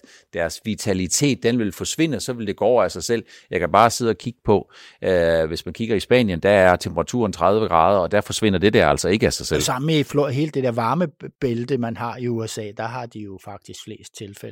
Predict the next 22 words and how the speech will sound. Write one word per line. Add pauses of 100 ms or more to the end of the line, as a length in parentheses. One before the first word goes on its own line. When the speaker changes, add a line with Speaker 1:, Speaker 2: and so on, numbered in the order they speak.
(120)
Speaker 2:
Californien
og
Florida
og
så
videre,
ikke? (140)
Speaker 1:
Ja. (100)
Speaker 2:
Så
det
er
jo
så (100)
biokemien
i
det. (300)
Men,
øh, (100)
gr-,
grunden
til,
man,